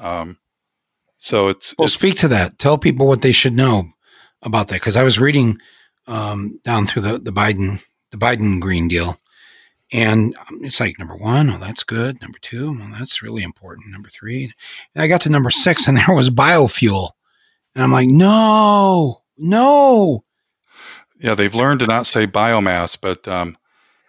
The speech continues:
Speaker 1: um, you know, w-, a lot of what they call advan-, advanced biofuels are, um, again, taking trees, uh, and forests and turning them into ethanol or some other kind of liquid fuel.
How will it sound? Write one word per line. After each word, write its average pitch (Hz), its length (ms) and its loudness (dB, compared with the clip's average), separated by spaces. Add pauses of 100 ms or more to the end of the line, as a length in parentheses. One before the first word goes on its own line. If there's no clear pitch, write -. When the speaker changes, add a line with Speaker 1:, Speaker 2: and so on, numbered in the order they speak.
Speaker 1:
um, 92 440 -4 (380)
you 135 180 -12
know, 101 220 -4 (240)
w-, 135 160 -10 (220)
a 131 120 2
lot 131 280 2
of 117 120 -2
what 113 140 0
they 110 80 -2
call 110 280 0
advan-, 110 520 -2
advanced 104 480 -2
biofuels 98 640 -2
are, 90 360 -2 (680)
um, 85 540 -4 (100)
again, 101 280 -2
taking 104 400 -4
trees, 110 680 -2 (220)
uh, 101 180 -6
and 95 160 -4
forests 120 460 0
and 101 100 -2
turning 104 300 0
them 95 140 0
into 95 300 -4
ethanol 101 460 0
or 95 140 0
some 104 180 -2
other 98 160 0
kind 95 220 -6
of 87 100 -2
liquid 95 340 -2
fuel. 87 380 -2